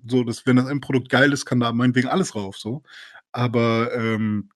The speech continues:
sowas zeigt dann halt einfach so, das kann nicht im Interesse von Nintendo sein, das Ding voll zu müllen. Und, ähm, ja, ich find, das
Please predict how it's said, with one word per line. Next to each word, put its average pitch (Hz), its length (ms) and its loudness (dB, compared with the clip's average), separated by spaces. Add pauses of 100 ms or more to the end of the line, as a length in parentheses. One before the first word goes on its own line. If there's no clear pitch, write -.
(160)
sowas 131 540 4
zeigt 131 400 0
dann 120 140 4
halt 123 160 -2
einfach 113 260 -6
so, 110 340 0
das 107 340 -6
kann 127 400 4
nicht 123 220 2
im 123 120 2
Interesse 113 360 -4
von 123 180 0
Nintendo 110 340 0
sein, 104 240 -6
das - 160 -10
Ding 104 280 -2
voll 113 240 -2
zu - 160 -10
müllen. 101 320 -8 (500)
Und, 107 560 -4
ähm, 104 400 -8 (100)
ja, 98 280 -4
ich 110 140 -14
find, 143 180 -4
das - 200 -4